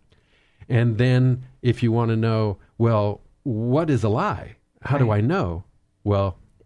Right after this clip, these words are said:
Speaker 1: God's truth will tell you.
Speaker 2: It will lead you to the truth.
Speaker 1: It will lead you to the truth.
Speaker 2: Yeah.
Speaker 1: And it's quite simple. And this is why I was saying, um, we got on this subject in the show for two weeks, War and Peace, and this is War and Peace Part Two, because somebody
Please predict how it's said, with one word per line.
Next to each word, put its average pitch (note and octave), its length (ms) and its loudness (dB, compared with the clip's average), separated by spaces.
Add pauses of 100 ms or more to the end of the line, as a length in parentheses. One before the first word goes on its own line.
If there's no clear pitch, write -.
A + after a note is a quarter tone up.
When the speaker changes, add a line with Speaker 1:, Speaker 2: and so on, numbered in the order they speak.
(360)
Speaker 1:
God's F2+ 320 -2
truth A#2 300 -2
will C3 120 -2
tell D3 240 -2
you. G#2 140 -4
Speaker 2:
It F3+ 120 -2
will D#3+ 120 -4
lead G3 240 -2
you C#3 120 -4
to - 140 -8
the - 140 -6
truth. - 460 -14
Speaker 1:
It G#2 180 -2
will A2 160 -2
lead C#3+ 300 0
you F#2 120 -4
to - 160 -6
the F2+ 120 -6
truth. F#2+ 260 -2
Speaker 2:
Yeah. - 80 -8
Speaker 1:
And C3 120 2
it's D#3 120 -4
quite G#3+ 260 -4
simple. A2 520 -4 (340)
And C3 180 2
this F3 200 -2
is D#3 120 -4
why D3 240 -2
I C#3 40 -2
was B2+ 180 -4
saying, C3+ 520 -2
um, A#2 300 -2 (340)
we A#2 120 2
got B2 180 2
on E3+ 200 0
this C3 140 -2
subject F#2+ 520 -4
in C#3 180 -2
the A#2+ 100 -2
show G2 280 -2
for F#2+ 160 -4
two A2 240 -2
weeks, G2 260 -2
War G#2+ 220 0
and G2 140 -4
Peace, G2+ 380 -4
and E2 200 -2
this F#2+ 160 -4
is F#2 100 -2
War F#2+ 200 -2
and F2+ 80 -4
Peace G2+ 180 -4
Part F#2+ 260 -4
Two, B2 200 -2
because G2+ 340 -4
somebody G#2+ 540 -2